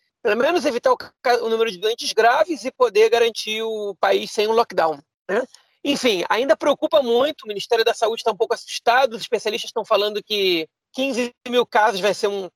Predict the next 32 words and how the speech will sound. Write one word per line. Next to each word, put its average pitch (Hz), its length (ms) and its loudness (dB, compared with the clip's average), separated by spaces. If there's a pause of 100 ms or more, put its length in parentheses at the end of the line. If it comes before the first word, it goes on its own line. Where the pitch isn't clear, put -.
(180)
pode - 180 -2
ser 233 80 -2
assombroso, 240 800 4
e 240 80 0
é 202 60 6
o 196 80 2
que - 120 -16
os 196 200 -12
números 208 260 -2
estão 208 140 -4
levando 202 320 0
a 202 40 2
gente 196 220 -4
a - 20 -6
chegar, 247 520 2 (160)
né? 233 160 -4 (260)
É - 100 2
uma, 233 160 2 (100)
o, 220 180 -2 (100)
o 220 80 -8
governo 190 260 2
tá - 100 0
apostando 220 420 -2
alto, 233 400 2
porque 165 480 -6 (240)
ele 196 160 0
optou - 280 0
por 202 200 -4
não 247 240 2
fazer 233 260 2
o 226 80 6
lockdown, 185 540 0